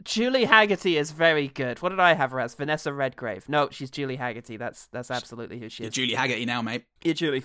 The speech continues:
Speaker 1: you're Julie Haggerty, love. Uh, there's Shane, uh, the waiter,
Speaker 2: Yeah.
Speaker 1: who I thought looked like a Buff Eamon Holmes.
Speaker 2: <laughs> Buffman Holmes.
Speaker 1: Buffman Holmes. Uh, Peter Lorre, the cuck. Uh,
Speaker 2: <laughs>
Speaker 1: his wife, Christina Applegate, Christina
Speaker 2: Mm-hmm.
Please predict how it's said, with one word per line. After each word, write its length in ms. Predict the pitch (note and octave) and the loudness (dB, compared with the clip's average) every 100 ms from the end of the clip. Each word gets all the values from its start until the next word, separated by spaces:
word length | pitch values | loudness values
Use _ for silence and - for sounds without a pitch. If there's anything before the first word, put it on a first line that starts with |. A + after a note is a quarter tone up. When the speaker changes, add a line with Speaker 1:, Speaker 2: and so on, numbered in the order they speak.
| - | -2
Speaker 1:
you're 100 | E3 | -2
Julie 300 | F3 D3+ C#3 | 0 0 2
Haggerty, 400 | D#3 D3 D3 B2 | 0 -2 -8 -6
love. 220 | B2+ - _ _ _ _ | -6 -8 _ _ _ _
Uh, 380 | - D#3 D#3 D#3 | 4 6 6 4
there's 160 | D#3+ | 2
Shane, 680 | D#3+ - - F3 F#3+ A3 C4+ - - | 0 0 2 2 2 -4 -10 -12 -2
uh, 240 | D3+ D3+ D3 | 4 4 2
the 480 | D3+ C#3+ C#3 B2 - C#3+ | -2 -8 -8 -10 -14 -6
waiter, 380 | D#3+ D#3 - F#3 | -2 -2 -2 -2
Speaker 2:
Yeah. 80 | A#3+ | -2
Speaker 1:
who 140 | F3+ | 0
I 120 | D3+ | 0
thought 320 | D3+ E3 D3 | 0 -4 -4
looked 160 | D3 - | -4 -4
like 160 | C#3 C#3 | -6 -6
a 20 | |
Buff 320 | - D3+ - | -2 -2 0
Eamon 280 | D3+ C#3+ C3+ | -4 -4 -6
Holmes. 420 | C#3 C3 C#3+ - - _ _ _ | -4 -4 -6 -12 -16 _ _ _
Speaker 2:
<laughs> 1080 | E3 - - - - _ _ - D4 A3+ - | -2 0 -2 -8 -14 _ _ -16 -14 -12 -4
Buffman 340 | A#2+ - G2+ | -4 -4 -8
Holmes. 300 | G#2+ G2 A#2 - _ _ _ _ _ - | -6 -8 -10 -14 _ _ _ _ _ -8
Speaker 1:
Buffman 380 | - - E3 | -8 -4 -2
Holmes. 480 | D#3 E3 D#3+ A#3+ - - _ _ _ | 0 2 2 0 -4 -8 _ _ _
Uh, 280 | - D3+ D3+ | 4 6 6
Peter 320 | D3 - G#3 | 4 -4 -2
Lorre, 340 | F#3 E3 E3 A3 | 2 4 2 0
the 80 | F3 | -2
cuck. 400 | - D#3+ - - _ _ _ _ - | 2 2 2 -8 _ _ _ _ -4
Uh, 180 | C3 B2+ | 0 2
Speaker 2:
<laughs> 0 | |
Speaker 1:
his 240 | E3+ C#4 | 4 2
wife, 240 | C#3+ B2 E3 | 2 0 0
Christina 340 | D3+ - F3 D3+ | -6 -4 0 2
Applegate, 540 | D#3+ D3+ - G#2+ D3+ | 2 0 -4 -6 -6
Christina 360 | - - D3+ C#3 | -8 -8 -6 -6
Speaker 2:
Mm-hmm. 180 | A#2+ | -8